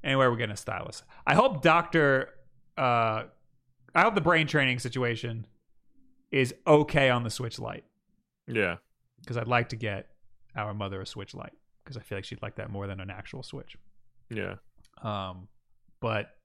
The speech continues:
Speaker 1: there's some functionality with the Joy-Con, like the I R sensor. I don't think she's gonna use that
Speaker 2: Uh-huh.
Speaker 1: anyway, but, um, I also wanna get her Animal Crossing when that comes out.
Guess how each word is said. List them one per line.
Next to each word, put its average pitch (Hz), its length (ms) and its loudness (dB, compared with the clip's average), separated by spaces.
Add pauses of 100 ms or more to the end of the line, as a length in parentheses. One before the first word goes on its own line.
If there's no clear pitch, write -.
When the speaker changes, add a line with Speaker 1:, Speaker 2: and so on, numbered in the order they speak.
(160)
Speaker 1:
there's 127 260 2
some 127 340 0 (420)
functionality 123 580 0
with 107 120 -6
the - 80 -14
Joy-Con, 107 560 -8
like 101 160 -10
the 107 60 -8
I 98 200 -6
R 98 140 -4
sensor. 104 400 -8
I 120 80 -4
don't 117 120 -6
think 101 140 -12
she's 98 140 -14
gonna 95 160 -12
use 98 180 -12
that 101 140 0
Speaker 2:
Uh-huh. 101 100 -2
Speaker 1:
anyway, 107 240 0
but, 101 300 -4 (640)
um, 98 420 -10 (1000)
I - 60 -4
also 110 180 0
wanna 101 160 2
get 98 100 2
her 95 60 2
Animal 98 320 0
Crossing - 320 -2
when - 100 -4
that - 80 -4
comes 139 220 -6
out. 175 180 -8